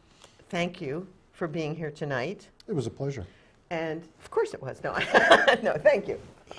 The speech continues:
Speaker 1: And, um, I also wanna thank Michael for being here tonight, 'cause he's here in spirit with us.
Speaker 2: That's correct. That's correct.
Speaker 1: And, uh, all kinds of good Reiki energy is going out to you. Your healing has already started.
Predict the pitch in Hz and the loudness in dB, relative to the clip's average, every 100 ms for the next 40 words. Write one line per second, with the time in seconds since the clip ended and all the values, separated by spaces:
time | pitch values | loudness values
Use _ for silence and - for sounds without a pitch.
0 | - - 311 311 247 - - - 208 208 | -14 -8 -6 -8 -10 -12 -8 0 2 2
1 | - 190 180 185 220 - - _ _ 208 | 2 2 4 2 -4 -12 -20 _ _ 6
2 | 220 240 233 202 190 180 180 175 175 175 | 6 6 4 2 2 2 2 0 0 -4
3 | 196 240 427 160 170 175 160 151 147 139 | 0 2 2 0 -2 -2 0 0 0 -2
4 | 139 156 139 190 - 247 175 180 196 180 | -4 -2 -2 -2 -2 -4 -4 0 0 0
5 | 165 - 240 220 139 156 160 156 208 117 | -4 -4 6 6 6 0 2 2 4 0
6 | 98 - _ _ - - - 175 170 165 | -4 -10 _ _ -20 -14 -2 0 2 2
7 | 165 151 156 151 - _ - 185 214 226 | 4 4 2 -4 -16 _ 4 4 4 2
8 | 202 190 156 180 208 160 175 180 170 170 | -2 -4 -4 2 2 2 0 0 -4 -4
9 | 180 180 185 180 - 160 151 143 160 160 | -4 -4 -4 -6 -4 -6 -4 -4 -6 -8
10 | 180 196 226 - 151 151 175 180 175 165 | -6 -6 -6 -8 -10 -8 -8 -6 -6 -6
11 | 160 180 170 156 170 - 165 170 208 214 | -4 -2 -4 -6 -10 -2 0 2 2 0